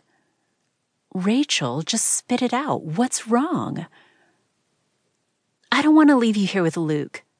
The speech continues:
Elise shook her head. "I'll be fine. We're having fun. I'm not ready to go home yet." Her friend looked over her shoulder to where Luke stood at the bar,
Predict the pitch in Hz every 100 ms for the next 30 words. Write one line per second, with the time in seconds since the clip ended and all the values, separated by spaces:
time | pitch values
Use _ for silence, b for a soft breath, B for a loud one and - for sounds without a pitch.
0 | _ _ _ - 165 156 151 - - 165
1 | 165 151 156 139 139 - _ _ _ _
2 | 247 262 269 277 - - 269 311 147 143
3 | 175 226 - 269 269 - - 220 160 -
4 | - b b b 247 254 294 247 262 262
5 | 240 240 233 254 285 196 123 - _ _
6 | _ _ _ _ _ _ _ _ _ _
7 | - 196 - 214 214 190 180 - 160 160
8 | 160 147 - 151 139 131 - 165 156 147
9 | 175 - - 160 147 - 143 147 135 127
10 | 143